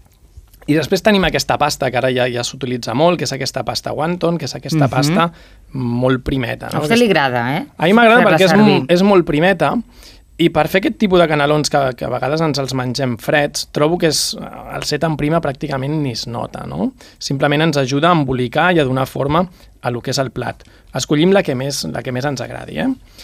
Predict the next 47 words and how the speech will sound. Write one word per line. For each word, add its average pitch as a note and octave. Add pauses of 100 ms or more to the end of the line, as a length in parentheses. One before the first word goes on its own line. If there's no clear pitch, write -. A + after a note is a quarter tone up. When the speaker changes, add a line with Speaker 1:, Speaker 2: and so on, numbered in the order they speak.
(400)
Speaker 1:
Per F3
altra G#3+
banda, C#3
per D3
fer G3
aquesta G3+
samfaina F3
que F3
hem D#3
dit E3+
que E3+
faríem E3
una D#3+
miqueta D#3+
diferent, B2 (240)
es C#3+
tracta D3+
d'agafar D3
la G#3
ceba, A2+ (200)
picar-la, C3
sofregir-la C#3+
amb C#3
una C3
miqueta B2
d'oli A2+
d'oliva, E3 (680)
i E3
un F3+
cop F#3
tenim D#3+
aquesta C#3
ceba A2+
que A#2
ja B2+
ens C#3
ha C#3+
agafat B2+
coloret, D#3 (240)
incorporem C#3+
el E3
tomàquet. B2 (200)
El -
tomàquet, C3+
com C3
sempre A#2+
diem, F#3+